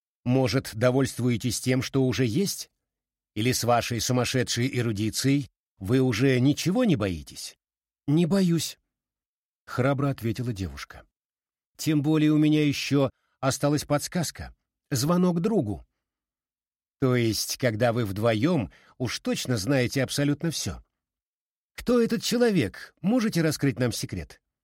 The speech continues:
"Конечно", смущённо улыбнулась Алёнка. "Это мой папа. У нас с ним давно разделение. Я больше гуманитарий, а он по физике, химии, всякому такому.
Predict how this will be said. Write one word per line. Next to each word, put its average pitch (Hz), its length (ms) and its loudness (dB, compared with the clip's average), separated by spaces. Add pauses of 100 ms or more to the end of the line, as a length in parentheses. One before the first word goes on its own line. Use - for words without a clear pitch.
(640)
"Конечно", 143 600 -2 (680)
смущённо 113 760 -2
улыбнулась 107 600 -4
Алёнка. 92 460 -10 (840)
"Это 147 180 -4
мой 185 180 2
папа. - 460 -8 (920)
У 139 80 -2
нас 151 200 0
с - 80 -4
ним 151 200 4
давно 156 340 2
разделение. 107 720 -2 (760)
Я 156 220 0
больше 156 400 0
гуманитарий, 160 840 2 (360)
а 170 80 2
он 202 200 2
по 147 140 2
физике, 151 520 -2
химии, 160 600 2 (300)
всякому 180 420 0
такому. 107 480 -2